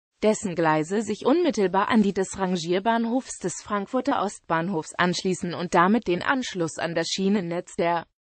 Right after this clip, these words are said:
Deutschen Bahn gewährleistet. Über die parallel zum Main verlaufende Hanauer Landstraße und den nahegelegenen Anschluss an die A sechshunderteinundsechzig werden Container von und zum Osthafen auf der Straße transportiert.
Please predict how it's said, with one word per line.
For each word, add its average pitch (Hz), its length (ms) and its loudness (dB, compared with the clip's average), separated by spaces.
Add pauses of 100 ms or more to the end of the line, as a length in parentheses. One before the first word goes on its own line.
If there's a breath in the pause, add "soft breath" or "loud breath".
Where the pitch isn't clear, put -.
(120)
Deutschen 196 440 2
Bahn 165 280 2
gewährleistet. 147 920 -2 (200)
Über 220 260 4
die 220 140 -2
parallel 180 600 0
zum 180 200 -4
Main 165 220 0
verlaufende 180 720 2
Hanauer 269 420 0
Landstraße 220 720 0
und 190 240 0
den 165 160 0
nahegelegenen 180 840 2
Anschluss 208 540 -2
an 196 160 0
die 196 140 -2
A 170 160 4
sechshunderteinundsechzig 196 1700 -2
werden 220 320 4
Container 233 600 0
von 247 240 -4
und 170 200 -6
zum 160 180 -4
Osthafen 165 720 -4
auf 131 480 -6 (400)
der 208 160 4
Straße 233 560 -2
transportiert. 170 960 -6